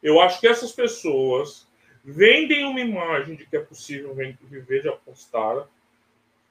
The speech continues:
porque o sonho das pessoas é viver de apostar. O sonho das pessoas é poder deixar o emprego formal delas e ganhar dinheiro com alguma coisa que elas amam, como futebol, ou tênis, ou basquete, fazendo apostas.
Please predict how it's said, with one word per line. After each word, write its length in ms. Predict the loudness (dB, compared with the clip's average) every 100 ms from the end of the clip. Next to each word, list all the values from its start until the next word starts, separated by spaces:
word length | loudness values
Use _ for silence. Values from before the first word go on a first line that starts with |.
| -8
porque 220 | 0 2
o 100 | 2
sonho 300 | 4 6 6
das 120 | 2
pessoas 720 | 0 -6 -4 -4 -2 -2 -2
é 60 | -6
viver 260 | -6 -8
de 80 | -6
apostar. 560 | -4 -6 -6 -6 -6 -8 -14 _ _ -10
O 80 | -2
sonho 300 | 6 6 6
das 120 | -2
pessoas 500 | -10 -8 -4 -4 -4
é 40 |
poder 240 | -6 -8 -8
deixar 240 | -8 -8
o 60 | -8
emprego 340 | -8 -8 -8
formal 420 | -8 -6 -4 -2
delas 540 | -2 -2 -2 -4 -8 _ _ _ _
e 160 | -8 -2
ganhar 320 | -2 -2 -4
dinheiro 480 | -8 -6 -4 -2 0
com 80 | 0
alguma 240 | 0 0
coisa 180 | -2 -2
que 60 | 0
elas 260 | -2 0
amam, 520 | 0 0 0 -4 -8 -8 -6
como 220 | -4 -6
futebol, 680 | -10 -12 -4 0 2 0 -2
ou 160 | -6
tênis, 500 | -6 -4 -4 -6 -6
ou 80 | -4
basquete, 500 | -4 -6 -10 -10 -12 _ _ _ -2
fazendo 340 | -2 0 0
apostas. 580 | 0 2 0 0 -6 _